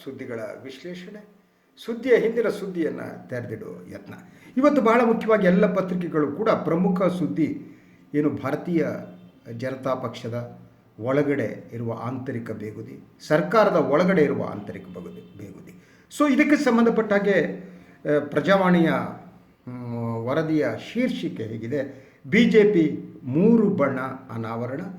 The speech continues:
ದೂರವಾಣಿ ಕದ್ದಾಲಿಕೆ ಬೆಲ್ಲದ ಆರೋಪ, ಪ್ರಮುಖ ಸಮಿತಿಯ ಸಭೆ ಇಂದು." ಎಸ್, ಇಡೀ ಏನು ಅರುಣ್ ಸಿಂಗ್ ಅವರ ಈ ಕಸರತ್ತು ಏನಿದೆ,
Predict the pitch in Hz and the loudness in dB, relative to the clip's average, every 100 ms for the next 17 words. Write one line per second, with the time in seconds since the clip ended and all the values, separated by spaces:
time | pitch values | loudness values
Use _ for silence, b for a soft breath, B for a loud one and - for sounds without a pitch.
0 | B B B - 135 277 277 240 214 190 | B B B -4 4 8 8 8 6 4
1 | 180 175 165 165 185 170 147 156 139 131 | 2 4 2 2 0 2 4 4 4 2
2 | 131 - 151 - 135 156 180 160 156 131 | 0 -2 -4 -2 -2 -2 -2 -4 -6 -4
3 | 120 123 - 127 - 107 101 101 - 90 | -4 -6 -8 -10 -10 -10 -10 -10 -12 -16
4 | - - b b b b b 220 262 - | -18 -20 b b b b b 2 2 2
5 | 147 - b b b - 185 269 277 247 | -6 -10 b b b -12 -2 2 2 2
6 | 202 208 180 151 135 - - 131 185 226 | 4 4 4 2 -2 -8 -2 2 4 4
7 | - 202 185 151 147 135 143 143 - 170 | 2 0 0 2 2 2 2 0 0 -4
8 | - 233 220 - 131 117 123 143 151 123 | -2 0 0 -2 -2 0 0 2 2 0
9 | - - | -4 -14